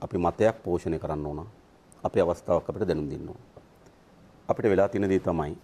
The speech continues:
අපේ මතයක්, අපේ අවස්ථාව පෝෂණය කරන්න තියෙන සාම්ප්‍රදායික නාලිකාවල හෝ සාම්ප්‍රදායික පුවත්පත්වල හෝ අපිට ඉඩ අඩුයි. හරිද?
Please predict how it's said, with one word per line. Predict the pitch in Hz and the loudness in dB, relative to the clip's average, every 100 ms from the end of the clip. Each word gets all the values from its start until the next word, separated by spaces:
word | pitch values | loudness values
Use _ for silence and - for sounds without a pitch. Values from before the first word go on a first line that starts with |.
| - | -2
අපේ | 92 - 95 | -2 2 2
මතයක්, | 80 - 92 101 85 | 0 2 0 2 -2
අපේ | - 85 | 2 2
අවස්ථාව | 80 - - 85 80 | 2 0 2 2 2
පෝෂණය | 85 78 - 87 | -4 -6 -2 -4
කරන්න | 78 78 73 76 95 - - - - - - - - | -2 -6 -6 -14 -18 -20 -20 -20 -20 -20 -20 -16 2
තියෙන | 110 110 | 4 4
සාම්ප්‍රදායික | - 98 113 113 113 101 98 95 | 4 4 4 2 2 4 4 2
නාලිකාවල | 85 82 82 - 80 78 76 76 | 0 0 -2 -2 -2 -2 -4 -6
හෝ | 73 87 - - | -6 -6 -12 -20
සාම්ප්‍රදායික | - 104 92 90 92 92 90 - | -6 2 2 2 2 2 0 -2
පුවත්පත්වල | 110 117 - 95 - 92 90 | 0 0 0 -2 -2 0 2
හෝ | 95 | 0
අපිට | - | -2
ඉඩ | 90 80 | -4 -2
අඩුයි. | 101 - - - - - _ - - | -2 -4 -16 -18 -20 -20 _ -16 -2
හරිද? | 95 90 | 0 0